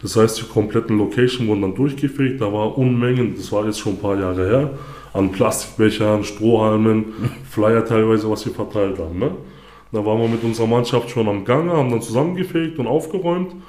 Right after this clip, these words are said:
Hatten bestimmt schon zwanzig, dreißig Müllsäcke voll mit Müll gesammelt.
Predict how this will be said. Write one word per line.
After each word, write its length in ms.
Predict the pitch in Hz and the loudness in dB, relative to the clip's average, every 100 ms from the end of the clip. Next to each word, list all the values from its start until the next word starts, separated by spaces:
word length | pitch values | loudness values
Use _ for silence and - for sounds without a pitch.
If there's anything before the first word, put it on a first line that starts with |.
| - - | -20 -2
Hatten 260 | 113 - 113 | -2 -2 -4
bestimmt 300 | 110 151 160 | -4 -6 -4
schon 200 | - 127 | -2 -2
zwanzig, 480 | - 139 139 147 139 | -4 -6 -4 -4 -4
dreißig 420 | 131 131 131 113 | 0 0 0 -2
Müllsäcke 480 | 113 131 131 123 127 | 2 2 2 -2 -4
voll 220 | - 127 | 0 2
mit 200 | 117 110 | 2 0
Müll 240 | 131 165 - - - - - - | 2 2 0 -10 -18 -20 -20 -6
gesammelt. 560 | - 98 120 185 226 | 0 4 4 4 0